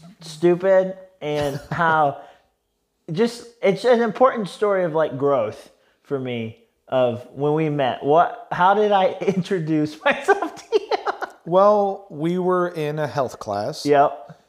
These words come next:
Speaker 2: And I don't, I don't even know how it even began, but it came to a point where
Speaker 1: We were arguing about something.
Speaker 2: Yeah.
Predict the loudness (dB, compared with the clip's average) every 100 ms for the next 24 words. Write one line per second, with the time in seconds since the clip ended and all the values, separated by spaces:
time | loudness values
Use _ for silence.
0 | _ _ _ -8 -6 -4 -6 -8 -8 -10
1 | -12 _ _ _ _ _ _ _ _ _
2 | _ -20 -20 _ _ _ -14 -12 -6 0
3 | 2 2 2 0 2 0 2 0 2 0
4 | 2 0 -2 -4 -6 -8 -10 -8 -4 -2
5 | -2 -2 -2 -2 -6 _ _ _ _ 2
6 | 2 2 0 -2 0 0 0 0 -2 -2
7 | 0 2 2 0 0 2 2 2 0 -4
8 | -4 -4 -8 -8 -2 0 0 -4